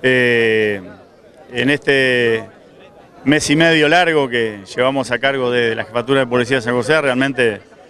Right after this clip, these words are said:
nos hemos sentido muy bien recibidos por, por toda la ciudadanía, las instituciones, las autoridades.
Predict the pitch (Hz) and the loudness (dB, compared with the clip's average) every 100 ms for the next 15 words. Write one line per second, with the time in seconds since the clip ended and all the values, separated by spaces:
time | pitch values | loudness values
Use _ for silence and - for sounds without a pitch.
0 | - - 120 135 135 123 120 135 135 127 | -20 -8 -4 0 0 0 -2 2 2 2
1 | 131 131 131 123 120 - 127 143 147 117 | 2 2 0 -2 -6 -2 0 2 2 2
2 | 110 101 95 - - - - - 117 139 | 0 -2 -6 -18 -20 -20 -16 -4 0 2
3 | 135 123 127 127 139 160 156 139 117 117 | 0 0 2 2 2 0 0 0 -4 -8
4 | 110 113 113 147 - 127 113 113 110 110 | -12 -6 0 0 2 0 -2 -4 -2 0
5 | 127 143 147 143 - | 2 2 2 -2 -8